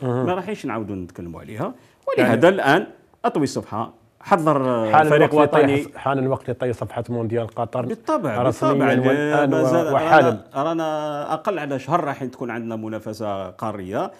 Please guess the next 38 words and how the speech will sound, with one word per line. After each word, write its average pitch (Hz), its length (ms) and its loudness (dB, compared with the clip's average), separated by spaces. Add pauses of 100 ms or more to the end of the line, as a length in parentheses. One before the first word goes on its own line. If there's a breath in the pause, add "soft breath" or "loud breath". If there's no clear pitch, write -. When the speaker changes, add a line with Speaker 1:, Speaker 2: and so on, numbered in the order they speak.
(140 loud breath)
Speaker 2:
لابد 170 360 -6
يعني 147 200 -2
نركزوا 135 540 -4
على 117 320 -4
الفريق 113 400 -10
الوطني، 104 460 -10
ونعاودوا 139 460 -4 (280 loud breath)
ن-، 120 560 -6
نسترجعوا 120 420 -8
القوة 120 280 -4
نتاعنا 110 420 -8
من 127 160 -2
كل 160 200 -4
النواحي، 127 600 -8
Speaker 1:
مم. 113 280 -2
Speaker 2:
ونبنيوا، 147 560 0
آه، 107 300 -6
فريق 117 380 -4
من 151 200 0
داره 117 300 -2
جديد 131 300 -4 (240 loud breath)
اللي 143 360 0
تكون 147 340 -4
هذا 123 240 -2
الفريق 117 400 -8
راح 120 120 -8
يتبنى 127 440 -4
لي 131 120 -2
باش 165 360 0 (240 loud breath)
على 139 200 -2
الأقل 135 380 -4
في 127 320 -6
ألفين 120 280 -6
وستة 117 240 -8
وعشرين 123 440 -6 (240 loud breath)
راح 127 240 -4
يكون 135 240 -4
عندك، 120 280 -6